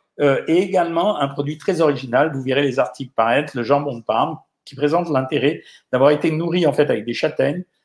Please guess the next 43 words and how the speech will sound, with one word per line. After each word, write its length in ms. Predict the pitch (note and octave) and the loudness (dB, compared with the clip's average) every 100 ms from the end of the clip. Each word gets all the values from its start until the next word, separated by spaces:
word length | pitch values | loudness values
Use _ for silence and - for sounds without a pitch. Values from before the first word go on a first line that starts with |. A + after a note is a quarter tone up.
| _ - | _ 0
euh, 300 | A#2 A#2 A#2 | 4 6 4
et 80 | C3 | 0
donc, 220 | B2 E3+ | 0 2
de 80 | D3 | 0
ce 120 | C#3+ - | 0 2
fait, 300 | D3+ C#3 - | 2 2 -6
il 100 | - | 0
n'a 100 | C3+ | 0
pas 180 | C3+ F#3 | 4 2
les 120 | F#3 | 4
mêmes 200 | C#3+ C#3+ | 2 0
compositions 640 | C#3 C3+ B2 A#2 - F3 D3+ | 0 -4 -6 -6 -6 -2 -2
en 100 | A#2+ | -2
graisse 560 | A2+ A2+ D3+ - - _ _ _ | -4 0 0 0 -14 _ _ _
que 100 | C#3+ | 2
les 240 | C3+ B2+ | 2 2
autres 260 | D#3+ F#3 D3 | 0 0 0
jambons, 460 | C3+ A#2+ A#2 B2 G3 | 0 0 0 -2 -2
ça 160 | - | -4
veut 80 | B2 | -4
dire 160 | A#2 - | -4 -2
qu'il 120 | A#2 | 0
a 60 | |
beaucoup 260 | B2 C#3+ D3+ | 0 -2 -8
plus 200 | E3 C#3 | -10 0
d'oméga 340 | C3 B2 G#2+ | 0 2 0
trois. 340 | G#2 - C#3 F3 - - _ | -2 2 2 2 -6 -18 _
Donc, 140 | A2 | -2
le 60 | C3 | 2
jambon 280 | C#3 D3+ C#3+ | 4 2 0
de 80 | C#3 | 0
Parme 240 | C#3 F3+ G3+ | 0 0 -4
est 80 | - | -10
plutôt 320 | - D3 F3 | -12 -4 0
un 100 | D3 | 2
bon 220 | A#2 C#3 | 0 -4
produit 440 | F3 C3+ A2+ G#2 - | -6 -8 -8 -10 -8
intéressant, 720 | C3 A#2+ A#2 A2 - B2 F3+ - _ _ | -6 -6 -4 -4 -2 -2 -2 -4 _ _
comme 240 | F3 F3 | 2 4
le 60 | D#3+ | 4
jambon 360 | D#3 C#3 C#3+ | 4 2 2
espagnol, 560 | C3+ - B2+ B2+ C3 C3 | -2 -2 -4 0 2 2
euh, 180 | A2+ | 2